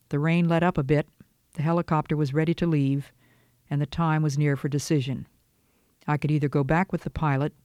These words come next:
or stay with the ground party, starting the overnight homeward trek. It was an easy decision. To leave now would be cheating. I gave my exposed film to the pilot.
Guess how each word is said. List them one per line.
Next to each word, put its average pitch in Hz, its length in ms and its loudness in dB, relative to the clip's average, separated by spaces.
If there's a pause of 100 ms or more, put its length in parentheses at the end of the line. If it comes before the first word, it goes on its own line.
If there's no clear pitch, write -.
(520)
or 151 120 0
stay 156 240 0
with 151 100 -2
the 170 80 -4
ground 156 320 2
party, 135 320 -2
starting 151 460 0
the 139 120 2
overnight 147 440 0
homeward 143 440 0
trek. - 440 -4 (640)
It 143 120 0
was 143 140 -2
an 151 120 0
easy 165 320 4
decision. 135 580 -2 (760)
To - 100 -6
leave 151 280 2
now 151 280 2
would 139 140 0
be 143 100 2
cheating. 143 520 -2 (720)
I 143 80 -4
gave 156 260 0
my 147 160 0
exposed 170 540 0
film 143 360 0
to - 60 -6
the 139 60 -4
pilot. 135 560 -4